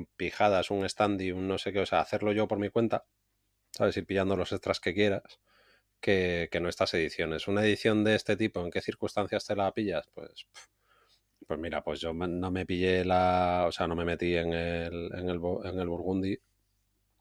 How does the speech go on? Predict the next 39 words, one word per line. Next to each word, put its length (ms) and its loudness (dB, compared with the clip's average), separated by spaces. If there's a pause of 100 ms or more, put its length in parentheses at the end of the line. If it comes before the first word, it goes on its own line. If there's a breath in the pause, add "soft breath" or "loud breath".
(400)
y 100 -2
lo 100 -2
he 20 -10
pillado 280 2
luego 180 0
en 80 -4
retail, 460 -4 (680 soft breath)
eh, 580 0 (220)
que 100 -2
es 80 -6
una 160 0
salvajada 500 2
la 100 2
diferencia 460 -2
de 40 -16
precio. 320 -4 (360)
Mm, 480 -10
aplicando 460 2
la 120 10
teoría 380 8
esta 200 6
que 100 4
tenemos 300 4
nosotros 520 2
de, 340 2
bueno, 260 0
pues 160 -6
por 200 0
todos 260 4
los 160 -4
que 220 2
has 240 2
esquivado, 460 4
al 100 2
final 260 -4
todavía 680 2
has 140 -4
ahorrado 300 0
pasta. 320 0